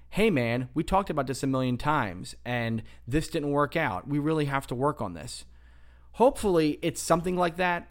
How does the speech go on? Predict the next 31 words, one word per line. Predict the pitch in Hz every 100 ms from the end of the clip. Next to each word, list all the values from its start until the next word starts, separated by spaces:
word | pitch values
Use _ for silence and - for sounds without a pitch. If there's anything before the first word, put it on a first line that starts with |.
| -
and | 139 143
not, | 143 131 127 - - - - -
"What | 208 -
the |
hell | 180 185 196
is | 160
your | 170
problem? | - 170 151 147 151 147 -
You | 123 123 233
suck. | 226 - 131 123 - -
You | 135 180
can't | - 185
do | - 165
that | 160
again | 139 139 131
or | 131
I'm | 147 123 -
benching | 135 - 113
you." | 71 - - - - - - - - - - -
Working | 135 170 240 214
with | 208
guys, | - 131 113 101 104 - -
working | 127 127 139
with | 135 131 131
any | 147 190
kind | 190 - 156 165 160
of | -
character, | - 113 113 107 113
whether | 113 117
you're | 117 117 117
in | 123 123 117